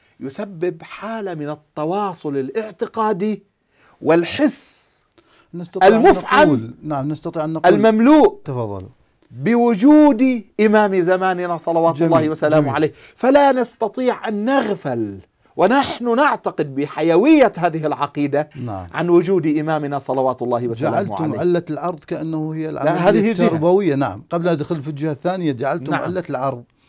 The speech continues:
Speaker 2: على المؤمنون وعلى، آه، الرسول صلى الله عليه وآله وسلم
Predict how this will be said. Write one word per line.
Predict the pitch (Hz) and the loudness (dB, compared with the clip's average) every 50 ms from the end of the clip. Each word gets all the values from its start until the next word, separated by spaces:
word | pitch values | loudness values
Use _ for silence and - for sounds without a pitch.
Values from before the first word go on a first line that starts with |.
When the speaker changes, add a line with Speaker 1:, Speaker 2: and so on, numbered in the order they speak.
| _ - _ _ _ - | _ -20 _ _ _ -8
Speaker 2:
على | - 123 135 143 139 135 131 - | -6 -4 -2 0 0 0 0 -2
المؤمنون | - 131 131 135 131 123 123 127 127 127 127 | -4 -4 -4 -4 -4 -4 -4 -4 -4 -4 -4
وعلى، | 117 113 117 123 123 120 120 113 120 127 127 131 127 127 131 - | -4 -4 -4 -4 -4 -4 -4 -6 -4 -2 -2 -2 0 -2 -2 -4
آه، | 139 135 127 127 123 120 120 120 120 117 117 117 117 117 117 117 117 117 117 - - _ _ _ _ - | -4 -4 -4 -4 -4 -4 -4 -4 -4 -4 -4 -6 -6 -6 -6 -6 -8 -8 -10 -12 -14 _ _ _ _ -10
الرسول | 139 131 131 131 120 - 151 147 | -8 -6 -6 -6 -6 -6 -8 -8
صلى | 131 - 151 139 135 139 | -8 -8 -8 -8 -6 -6
الله | 135 135 127 127 | -6 -6 -6 -6
عليه | 123 131 131 127 127 | -6 -6 -6 -6 -6
وآله | 127 131 139 147 151 143 139 | -6 -6 -6 -6 -6 -6 -6
وسلم | 131 127 123 - 156 151 147 139 135 | -8 -8 -8 -8 -6 -6 -6 -6 -6